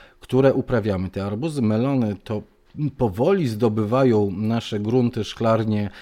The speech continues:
e, i, e, zegony, ale zacznijmy od tych, e, najbardziej popularnych, czyli od dyń i od, e, ogórków. Czy jest jakaś wspólna cecha, a jest wiele pewnie takich wspólnych cech roślin dyniowatych, na które,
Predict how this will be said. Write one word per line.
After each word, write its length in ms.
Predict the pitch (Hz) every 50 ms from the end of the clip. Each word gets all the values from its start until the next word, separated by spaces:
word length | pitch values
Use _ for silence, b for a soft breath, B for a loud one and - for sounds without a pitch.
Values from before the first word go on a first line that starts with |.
| B B B B B B -
e, 40 | 104 104 101 101 101 101 101 -
i, 280 | 123 110 110 107 104 98 92 110 107 107
e, 260 | 104 101 101 101 95 -
zegony, 520 | 110 92 101 95 92 127 185 233 240 220
ale 160 | 151 117 120 139
zacznijmy 500 | 107 110 - - - 139 165 180 175 156
od 280 | 127 127 - _ _
tych, 320 | - 139 131 120 - - - B B B B B B B -
e, 400 | 120 113 110 110 107 107 107 107 104 104 107 110 104
najbardziej 720 | 110 110 117 117 113 113 110 101 101 120 123 123 117 120 113
popularnych, 680 | - 110 - - - 98 98 104 110 120 139 143 127 -
czyli 240 | - - 110 104
od 140 | 104 98 90
dyń 420 | 92 98 98 107 123 123 117 120 -
i 240 | - 113 107 110 - -
od, 380 | - 107 101 - - - - - 107 101 101 104 98
e, 40 | -
ogórków. 580 | 110 104 98 98 101 98 95 - 127 143 - B B B B B B
Czy 120 | B - 117
jest 200 | 151 175 - -
jakaś 240 | 180 175 - 127
wspólna 520 | - - - - - 151 170 180 160 151 135
cecha, 420 | - - - 117 104 - 98 87 -
a 80 | - 139
jest 400 | 175 202 190 175 139 - - 110
wiele 260 | 110 131 127 120 113
pewnie 280 | - 113 98 104 107
takich 260 | 95 104 101 - 107 -
wspólnych 500 | - - - 127 131 123 117 107 - -
cech 340 | - - 117 110 107 -
roślin 340 | 113 110 104 - - 110 104
dyniowatych, 580 | 101 110 104 104 101 98 110 110 - 131 123 - B B B B B B B B
na 240 | 110 110 120 123 117
które, 520 | - - - 147 147 151 143 143 139 139